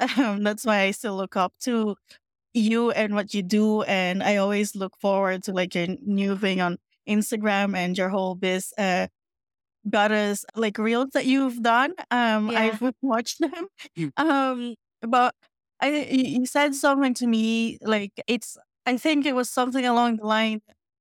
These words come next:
Speaker 1: "It's okay if you don't know what you want just yet."
Speaker 2: Mm-hmm.
Speaker 1: It's, like, you don't,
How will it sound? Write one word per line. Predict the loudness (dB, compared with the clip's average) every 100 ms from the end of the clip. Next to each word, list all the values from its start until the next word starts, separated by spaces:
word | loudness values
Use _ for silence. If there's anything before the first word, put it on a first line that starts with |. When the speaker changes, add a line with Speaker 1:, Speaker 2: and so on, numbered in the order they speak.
| -6
Speaker 1:
"It's | -6 -6 -4 0
okay | 0 -2 -12 -2 0 0 0 -2 0
if | -2 0
you | 0
don't | 0 0 0
know | 0 4 4 2
what | 0 -2 -2 -2
you | 0
want | 0 -2 -6 _ -6
just | -4 -4 -6 -6
yet." | -4 -4 -8 _ -16
Speaker 2:
Mm-hmm. | -16 _ _ _ _ -2
Speaker 1:
It's, | 2 2 0 -4 -12 _ _ _ _ _ _ _ _ -2
like, | -2 -2 -20 _ _
you | 0 2 4
don't, | 4 2 2